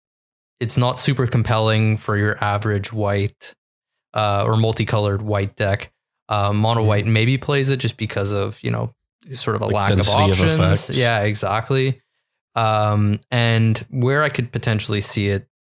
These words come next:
Speaker 1: actually seeing some serious play is if in the future we get some kind of commander that's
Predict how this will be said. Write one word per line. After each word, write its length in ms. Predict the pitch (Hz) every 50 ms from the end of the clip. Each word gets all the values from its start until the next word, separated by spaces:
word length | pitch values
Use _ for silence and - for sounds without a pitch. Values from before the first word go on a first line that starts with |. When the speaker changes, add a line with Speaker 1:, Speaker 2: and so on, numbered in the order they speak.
| _ _ _ -
Speaker 1:
actually 720 | 120 107 107 - - - - 113 107 104 104 107 - _ _ _ _ _ _ _ _ _ _ -
seeing 300 | - - - 120 113 107
some 200 | - - 101 95
serious 480 | - - 123 127 135 143 143 143 131
play 320 | - - - 143 135 131 127
is 140 | 127 120 110
if 140 | 113 113 -
in 60 | 110
the 80 | 101 -
future 360 | - 113 110 - - 120 113
we 160 | 107 107 104
get 220 | 104 107 104 -
some 160 | - - 110 104
kind 160 | - 104 101
of 80 | 101
commander 400 | - - 101 101 101 104 104 104
that's 260 | 98 98 95 - -